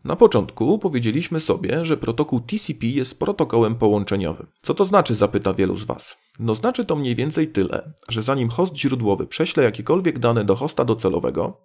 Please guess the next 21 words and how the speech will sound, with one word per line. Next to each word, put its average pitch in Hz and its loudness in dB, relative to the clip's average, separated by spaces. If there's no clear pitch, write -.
to - -2
najpierw 214 -2
musi 160 -2
zostać 143 -2
ustanowione 151 0
połączenie 110 2
pomiędzy 92 -2
nimi. 73 -6
Połączenie 127 2
to 160 -2
nosi 139 -2
nazwę 113 2
uzgadniania 131 0
trójetapowego. 104 -2
Jak 165 0
to 160 0
działa? 147 2
No 277 2
zobaczcie. - 2
Host - 0
źródłowy, 170 2